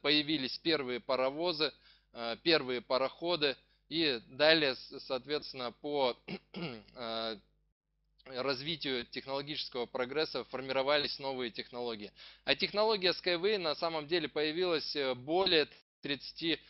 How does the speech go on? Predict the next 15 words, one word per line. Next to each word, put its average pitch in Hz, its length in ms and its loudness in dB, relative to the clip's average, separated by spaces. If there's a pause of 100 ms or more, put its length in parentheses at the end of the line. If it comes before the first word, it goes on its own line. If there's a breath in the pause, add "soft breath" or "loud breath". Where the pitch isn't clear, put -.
(260 loud breath)
э, 123 280 0
лет 147 220 4
назад, 151 360 4 (300 soft breath)
э, 127 300 -2
то 143 120 0
есть, 139 260 -2
э, 127 180 0
более 135 500 -4
тридцати 135 500 -8
пяти 147 420 -6
лет 135 300 0
назад, 135 400 -2
я 127 120 -2
бы 120 80 -8
сказал. 123 440 -4